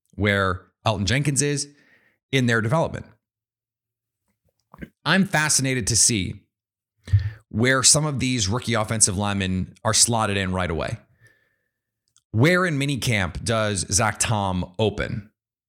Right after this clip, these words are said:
Where in minicamp does Sean Rhyan open? Where in rookie camp are they playing?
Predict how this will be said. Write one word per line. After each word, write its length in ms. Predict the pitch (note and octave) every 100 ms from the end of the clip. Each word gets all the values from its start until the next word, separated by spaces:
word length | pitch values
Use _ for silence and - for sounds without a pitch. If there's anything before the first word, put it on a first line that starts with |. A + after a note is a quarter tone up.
| _ _ _ _ -
Where 460 | G#2+ C#3 D#3+ D#3+
in 280 | D#3 C#3 C3
minicamp 720 | B2 A#2+ F#2+ A#2 F#2+ - G#2+ - _ -
does 440 | A#2+ A#2 G#2+ G2+ -
Sean 320 | - A#2 G#2+
Rhyan 340 | G#2+ C3 C3+
open? 240 | F2 D#2 A2
Where 200 | D#3 F3+
in 100 | B2
rookie 300 | C#3 F3+ G3
camp 440 | C#3+ G2+ - - - _ _ _ _ -
are 120 | B2
they 160 | A2
playing? 500 | G2 - F2+ - A2+